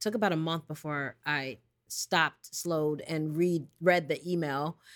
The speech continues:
and realized that it could be potentially something that I could benefit from. But basically, they're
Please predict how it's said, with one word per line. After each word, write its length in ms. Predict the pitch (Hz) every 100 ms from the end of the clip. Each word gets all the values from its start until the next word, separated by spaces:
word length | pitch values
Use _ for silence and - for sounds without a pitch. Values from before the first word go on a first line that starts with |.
| - - -
and 280 | 170 165 165
realized 600 | 170 180 165 156 156 -
that 280 | 151 151 131
it 120 | 156
could 160 | 160 143
be 100 | 160
potentially 560 | - - 160 - 156
something 460 | 143 160 147 143 143
that 140 | 143
I 40 | 143
could 140 | 147
benefit 300 | 147 156 139
from. 180 | - 135
But 160 | 135 143
basically, 540 | 180 190 202 170 151
they're 380 | 139 160 156